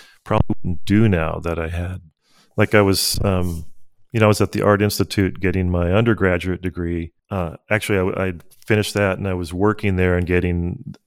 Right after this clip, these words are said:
uh, my graduate degree and, or my M F A. And I was about halfway through it,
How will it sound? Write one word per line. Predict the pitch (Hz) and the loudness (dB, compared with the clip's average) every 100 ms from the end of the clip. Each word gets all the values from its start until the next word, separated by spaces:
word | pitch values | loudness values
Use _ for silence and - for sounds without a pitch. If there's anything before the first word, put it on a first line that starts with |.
| - | -8
uh, | 92 82 | -6 -4
my | 82 82 80 82 | -4 -4 -4 -4
graduate | 85 95 104 92 | 0 2 2 0
degree | 80 82 82 80 - _ _ - - | -2 -4 -4 -6 -14 _ _ -10 0
and, | 90 90 87 87 92 - | 4 4 4 2 -2 -2
or | 90 | -2
my | 87 87 | 0 2
M | 90 87 | 2 2
F | - | 4
A. | 98 90 87 - - - - - - - _ | 4 4 0 -8 -16 -16 -16 -18 -20 -20 _
And | 107 101 95 95 92 90 85 - _ - | 4 6 8 6 4 2 -2 -8 _ -2
I | |
was | 107 | -2
about | 92 98 | 2 2
halfway | 98 101 95 95 | 2 2 2 0
through | 90 - 110 101 90 | 0 2 6 6 4
it, | - - | 0 -12